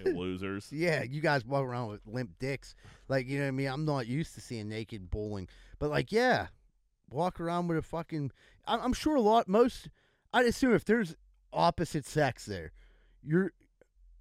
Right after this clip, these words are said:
Speaker 2: and they're attract-, that, that's the key thing. So if it's, like, these dudes and their grandmas going, yeah, it'd be real easy to go and not get a boner. But if, like,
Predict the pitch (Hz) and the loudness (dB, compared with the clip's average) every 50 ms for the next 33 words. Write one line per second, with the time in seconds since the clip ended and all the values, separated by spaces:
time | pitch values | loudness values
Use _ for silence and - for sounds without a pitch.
0 | - - - 139 143 156 165 170 160 139 123 - - 160 151 147 139 131 123 - | -14 -6 -2 2 4 6 6 6 4 2 0 -2 -4 -2 2 2 2 2 2 -2
1 | - 139 147 156 143 - 156 139 - - 147 - - 156 151 135 - - 113 92 | -2 2 2 2 4 2 -2 -4 -2 -4 -4 -2 0 0 0 0 -2 -4 -4 -6
2 | 85 - - - _ _ - - 165 175 240 220 - 262 233 175 156 143 139 143 | -6 -10 -16 -20 _ _ 4 4 6 6 6 8 8 8 8 8 4 -8 -2 2
3 | 165 190 208 170 - - 180 190 180 135 147 143 139 127 107 95 131 135 147 156 | 2 4 4 2 4 4 4 4 4 2 -2 -2 -4 -4 -4 -2 0 0 0 2
4 | 165 160 160 156 131 - 160 151 151 151 151 - _ _ _ _ 160 175 151 123 | 2 2 2 0 2 2 2 2 2 2 0 -2 _ _ _ _ 2 4 4 4
5 | 135 151 143 180 175 160 160 170 160 160 156 156 113 127 127 110 95 127 120 113 | 4 2 2 2 2 4 6 6 6 6 4 4 0 -2 -4 -2 0 0 0 0
6 | 110 113 110 110 - 120 101 95 85 87 104 107 107 98 82 80 85 - _ _ | 0 -2 -4 -4 -4 -6 -6 -6 -6 -6 -4 -4 -4 -6 -8 -10 -12 -16 _ _
7 | _ _ _ _ _ - 139 135 151 151 139 131 | _ _ _ _ _ -2 0 2 2 0 0 -2